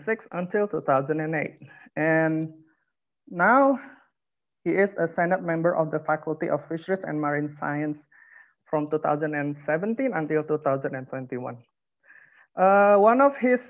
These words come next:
uh, publication and paper is sinta, Science and Technology Index, and the Scopus Author I D. And the last one is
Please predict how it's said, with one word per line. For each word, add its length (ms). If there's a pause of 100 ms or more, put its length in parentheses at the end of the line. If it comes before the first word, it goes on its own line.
(140)
uh, 180
publication 720
and 240
paper 680 (760)
is 440 (340)
sinta, 520 (100)
Science 280
and 100
Technology 480
Index, 460 (320)
and 240
the 80
Scopus 480
Author 320
I 160
D. 320 (1700)
And 220
the 60
last 260
one 300
is 480